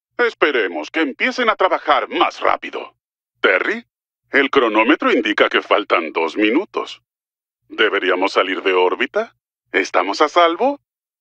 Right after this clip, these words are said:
Ah, bien. Hemos llegado al último minuto. No se aparten de la transmisión. Los acompañaré hasta el amargo e inevitable final. Falta un minuto. Un único,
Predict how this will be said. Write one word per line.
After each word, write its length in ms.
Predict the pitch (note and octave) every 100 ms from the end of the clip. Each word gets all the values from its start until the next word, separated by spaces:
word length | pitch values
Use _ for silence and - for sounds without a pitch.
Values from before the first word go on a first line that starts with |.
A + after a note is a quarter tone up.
| _ _ _ -
Ah, 200 | A2+ F2
bien. 380 | - D#2 - - _ _ _ _ _
Hemos 260 | - E3+ E3+
llegado 340 | F#3+ D#3+ D#3+
al 120 | E3 C#3
último 360 | A3+ A3+ G3+
minuto. 520 | G3+ E3 C3+ - D#3 - -
No 280 | C#3+ C4+
se 100 | C#4
aparten 460 | B3+ A3+ A3+ F#3 F3
de 80 | F#3
la 100 | F#3
transmisión. 760 | G3 E3+ F#3+ - F3+ A#2 - - -
Los 240 | - A3 A3+
acompañaré 800 | A#3 A3 G3 A3+ G#3+ G3 F3 C3+
hasta 320 | F#3 - B3
el 100 | A3+
amargo 880 | A#3 G#3+ B3+ G#3 F3+ G3 F3+ E3 D#3+
e 200 | E3 D#3
inevitable 1120 | C#3+ C#3 C3 B2+ A2+ - C3 F#2+ - D3 -
final. 720 | - A2+ - - - - - _ _ _ _ _
Falta 400 | - D3 F3 F#3+
un 300 | F#3+ B3 D#4
minuto. 720 | D4+ C#4+ A3+ F#3+ - A#2 D2 - _ _
Un 360 | A#3 C#4+ C4 A3+
único, 800 | D#4+ D4 G#3 F3+ - D3+ A2 -